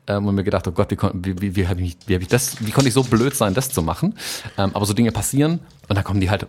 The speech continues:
vielleicht in, im, im, vielleicht gibt's n-, nicht nur einen Nachdruck, sondern eine überarbeitete Version. Äh, dann kann ich auch die Fehler korrigieren. Das sind jetzt Kleinigkeiten, aber auch auf lange Sicht. Also zu sehen zum Beispiel, wie die Leute jetzt Interesse dran haben, ähm,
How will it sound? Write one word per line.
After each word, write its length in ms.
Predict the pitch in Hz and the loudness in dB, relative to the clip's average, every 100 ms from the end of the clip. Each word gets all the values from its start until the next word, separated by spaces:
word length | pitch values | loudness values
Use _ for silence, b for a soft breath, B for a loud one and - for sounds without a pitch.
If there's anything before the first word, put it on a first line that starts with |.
| - | -12
vielleicht 580 | - - 180 85 202 | -14 -6 -2 0 0
in, 240 | - 90 87 | -2 -2 -4
im, 200 | 90 87 | -6 -6
im, 320 | - 90 90 - - | -6 -6 -8 -8 -10
vielleicht 220 | 92 92 | -4 -4
gibt's 200 | - - 98 | -2 -4 -4
n-, 120 | 95 | -2
nicht 180 | 98 104 | -2 0
nur 80 | |
einen 80 | 92 | 0
Nachdruck, 480 | 95 120 - - - | 2 0 -2 -4 -2
sondern 460 | - 104 101 95 95 | 2 2 2 -2 -6
eine 120 | 117 104 | -4 -2
überarbeitete 600 | 95 - 120 123 107 104 | -2 0 2 2 0 0
Version. 360 | 104 101 101 98 | 0 0 0 -2
Äh, 460 | - - - 92 | -4 -20 -6 -4
dann 100 | 90 | -2
kann 100 | 90 | 0
ich 60 | 90 | -2
auch 40 | 87 | -2
die 80 | |
Fehler 220 | 82 120 113 | 0 0 0
korrigieren. 360 | 80 76 80 | -2 -4 -2
Das 80 | 82 | 0
sind 100 | 110 | 0
jetzt 80 | - | 2
Kleinigkeiten, 640 | 113 131 151 - 92 - | 2 4 2 0 -8 -6
aber 200 | - 110 117 | -4 0 0
auch 160 | 110 | 0
auf 80 | 95 | -2
lange 300 | 87 87 139 | 0 2 2
Sicht. 440 | - 82 - - - | -2 -8 -12 -10 -6
Also 160 | 87 | -6
zu 120 | - 98 | -4 -2
sehen 320 | 95 113 143 | 2 2 2
zum 180 | 135 117 | 0 0
Beispiel, 340 | 117 - 107 | -2 -2 -2
wie 80 | 104 | -2
die 60 | 95 | 2
Leute 200 | 104 113 | 0 0
jetzt 160 | - B B B - - | -8 B B B -20 -2
Interesse 460 | 120 - 107 - 135 | 0 2 -2 0 0
dran 260 | 120 113 | 2 0
haben, 420 | 113 113 107 104 104 B B B _ | 0 0 0 -2 -4 B B B _
ähm, 300 | - 87 85 | -4 -2 -2